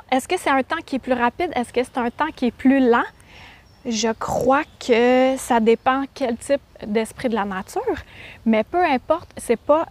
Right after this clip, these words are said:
le même temps que nous. Alors, de prendre un moment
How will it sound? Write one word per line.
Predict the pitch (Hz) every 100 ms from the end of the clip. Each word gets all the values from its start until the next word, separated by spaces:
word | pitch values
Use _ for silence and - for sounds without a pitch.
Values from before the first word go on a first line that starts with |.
| -
le | 233 220
même | 220 240 262 254 -
temps | 277 240 277
que | - 208
nous. | 208 233 277 - - -
Alors, | 214 220 247 233
de | 214 220 -
prendre | - 277 294 302 208 202 - -
un | 254 277
moment | 247 226 269